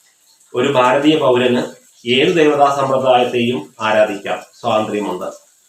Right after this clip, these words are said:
ഏത് ആരാധനാ കേന്ദ്രങ്ങളിലും പോകാൻ സ്വാതന്ത്ര്യമുണ്ട്. ഏത് ജാതി, ജാതി മത ഭേദം അറിയത്തെയും ഉൾക്കൊള്ളാനുള്ള സ്വാതന്ത്ര്യമുണ്ട്.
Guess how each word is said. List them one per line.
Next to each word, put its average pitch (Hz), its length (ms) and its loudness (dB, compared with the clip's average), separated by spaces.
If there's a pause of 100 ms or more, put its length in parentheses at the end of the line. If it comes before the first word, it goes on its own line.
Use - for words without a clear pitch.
(140)
ഏത് 139 500 -2 (200)
ആരാധനാ 160 720 2 (320)
കേന്ദ്രങ്ങളിലും 131 580 -4
പോകാൻ 120 400 -2
സ്വാതന്ത്ര്യമുണ്ട്. 104 680 -4 (460)
ഏത് 139 280 -2
ജാതി, 147 360 0 (140)
ജാതി 120 280 2
മത 139 240 2 (640)
ഭേദം 139 340 0 (160)
അറിയത്തെയും 139 840 -2
ഉൾക്കൊള്ളാനുള്ള 127 760 -2
സ്വാതന്ത്ര്യമുണ്ട്. 101 640 -4